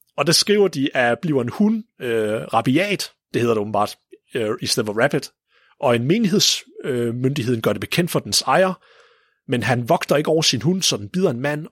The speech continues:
og forårsager hans død, skal hundens ejer betale fy-, øh, fyrre shekel sølv. Hvis den bider en træl og forårsager hans død, skal han betale femten shekel sølv.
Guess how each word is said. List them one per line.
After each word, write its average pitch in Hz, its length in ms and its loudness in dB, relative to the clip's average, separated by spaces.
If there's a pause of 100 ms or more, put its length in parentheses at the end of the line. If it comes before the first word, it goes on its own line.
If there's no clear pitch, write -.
og 135 100 -8
forårsager 110 440 -4
hans 107 240 -4
død, 120 240 0 (280)
skal - 220 -2
hundens 185 340 0
ejer 156 260 0
betale 139 420 -2
fy-, 185 560 -6
øh, 117 240 -2
fyrre 180 300 0
shekel - 380 -2
sølv. 262 300 2 (680)
Hvis 147 180 0
den 127 200 -6
bider 170 260 2
en 110 160 -8
træl 190 400 -2
og 143 100 -2
forårsager 117 400 -2
hans 147 200 -2
død, 180 280 0
skal - 220 -6
han 127 120 -2
betale 147 380 0
femten 180 420 -2
shekel 92 300 -4
sølv. 90 240 -8